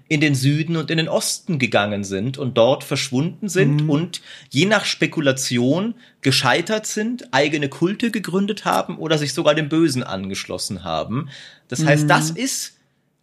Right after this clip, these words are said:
Speaker 1: die eine
Speaker 2: Möglich.
Speaker 1: loreverträgliche Antwort. Ich glaube aber auch, dass sie dumm sein werden, dass es Saruman oder Gandalf ist. Und das, nein!
Speaker 2: Ich sage dir sogar, es ist Gandalf.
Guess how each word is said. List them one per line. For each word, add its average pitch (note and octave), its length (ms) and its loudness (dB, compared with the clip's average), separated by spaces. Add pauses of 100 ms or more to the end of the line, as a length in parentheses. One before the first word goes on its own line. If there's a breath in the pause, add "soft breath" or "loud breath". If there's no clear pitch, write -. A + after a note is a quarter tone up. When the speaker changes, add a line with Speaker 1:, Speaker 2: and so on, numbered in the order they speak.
Speaker 1:
die D3 180 -4 (720)
eine A3+ 280 4
Speaker 2:
Möglich. F3 80 6
Speaker 1:
loreverträgliche G3 920 0
Antwort. D3+ 920 -2 (1800 soft breath)
Ich E3 140 -8
glaube C4 260 4
aber C#4 260 4
auch, - 80 4
dass A3+ 180 0
sie G#3+ 180 -8
dumm D#4+ 260 2
sein F#3+ 340 4
werden, F#3 220 4
dass F3+ 100 -4
es - 140 -6
Saruman G#3 380 2
oder G3 120 4
Gandalf G3 480 2
ist. F3+ 120 -6
Und F3 60 -6
das, F#3+ 280 -4
nein! A3+ 680 -2
Speaker 2:
Ich F#3 140 0
sage G#3+ 240 4
dir G#3+ 120 4
sogar, F3 260 4
es D#3+ 100 -2
ist D#3+ 140 -10
Gandalf. C3+ 480 -2